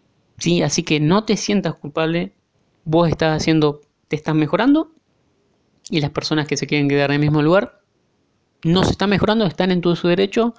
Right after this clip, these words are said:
y vos estás en todo su derecho de seguir otro camino. ¿Sí? Así que no te sientas culpable, todo lo contrario,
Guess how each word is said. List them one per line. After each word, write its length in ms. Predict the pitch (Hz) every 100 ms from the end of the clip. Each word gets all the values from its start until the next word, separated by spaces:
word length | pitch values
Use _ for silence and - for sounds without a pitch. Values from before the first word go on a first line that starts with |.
| - - - - _ _ -
y 160 | 180
vos 320 | 160 190 - -
estás 460 | 156 - 165 165
en 220 | - 156
todo 180 | 147 165
su 120 | 147
derecho 300 | 156 160 165
de 80 | 151
seguir 360 | 139 151 156 160
otro 280 | - 160 -
camino. 440 | 143 135 131 156 - _
¿Sí? 220 | - 170
Así 200 | 160 -
que 140 | 165 160
no 240 | 175 247
te 120 | 254
sientas 240 | 196 190 175
culpable, 400 | 170 170 220 220
todo 220 | - 196
lo 80 | 180
contrario, 500 | 160 175 226 240